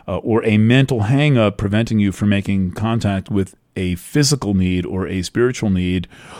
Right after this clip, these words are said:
or something that is frustrating your sense of who you are,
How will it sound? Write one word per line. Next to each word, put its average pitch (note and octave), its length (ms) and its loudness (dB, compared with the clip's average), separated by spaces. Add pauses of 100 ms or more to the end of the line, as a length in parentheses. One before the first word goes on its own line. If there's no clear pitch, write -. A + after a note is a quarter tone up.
(100)
or A#2 160 2
something E3+ 400 4
that D#3 100 4
is D3 120 2
frustrating C3+ 600 0
your B2+ 120 4
sense B2+ 420 0
of A#2 100 -4
who C#3 320 2
you A#2 440 0
are, A2+ 640 2